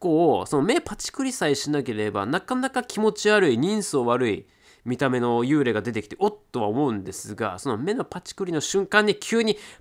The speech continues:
プップップップップッっていう風にみんな、はっきりとよ-、四文字プー言う、言うと思います。四回プッって言うと思います。それぐらい、あの、へんてこです。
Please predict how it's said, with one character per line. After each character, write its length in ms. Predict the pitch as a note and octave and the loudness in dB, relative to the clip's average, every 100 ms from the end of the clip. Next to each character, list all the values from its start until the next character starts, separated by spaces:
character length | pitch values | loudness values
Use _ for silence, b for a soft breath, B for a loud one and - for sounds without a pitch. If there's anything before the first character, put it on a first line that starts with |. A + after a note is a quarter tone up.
| - | -6
プ 80 | C4+ | -6
ッ 20 | |
プ 140 | - - | -6 -20
ッ 40 | - | -10
プ 60 | C#4 | -6
ッ 20 | |
プ 120 | - D4 | 2 2
ッ 20 | |
プ 140 | - - | 4 0
ッ 40 | |
っ 20 | G3 | 0
て 240 | _ C3 | _ 0
い 20 | |
う 40 | A#2+ | 2
風 120 | A#2 | 2
に 120 | G#2+ | 2
み 120 | C#3 | 2
ん 80 | D3+ | 4
な、 280 | C#3 B2 - _ _ _ | 4 4 0 _ _ _
は 120 | - | -12
っ 40 | - - | -10 -2
き 100 | B3 | 0
り 60 | |
と 80 | D#3+ | 2
よ-、 160 | B2+ C3+ | 2 8
四 240 | G3 C4 | 8 10
文 100 | A3+ | 8
字 140 | B2 A2+ | 4 0
プ 200 | - G3 | -2 2
ー 120 | C3 | 4
言 120 | A2 | 4
う、 40 | C#3+ | 2
言 180 | D#3 F#3 | 4 4
う 20 | |
と 80 | G2+ | 2
思 80 | |
い 20 | F2+ | -4
ま 60 | |
す。 200 | - - - | -10 -14 4
四 220 | F3 A#3 | 6 6
回 240 | - A3+ | 2 0
プ 180 | G#3+ - | 0 -4
ッ 20 | - | -6
っ 20 | |
て 240 | _ - | _ -6
言 100 | A2 | -4
う 40 | G2+ | -4
と 80 | F#2 | -6
思 80 | |
い 20 | F2 | -12
ま 80 | |
す。 240 | - - - B B B B | -12 -14 -16 B B B B
そ 180 | - - | -10 -4
れ 140 | A#3 A3+ | 0 2
ぐ 100 | A3+ | 4
ら 160 | A3 | 4
い、 80 | G#3 | 4
あ 80 | F3 | 4
の、 180 | E3+ C#3+ | 2 0
へ 140 | F3 | 0
ん 80 | E3+ | 0
て 80 | D#3+ | 0
こ 140 | B2 | 0
で 80 | A#2 | -2
す。 320 | - - | -6 -12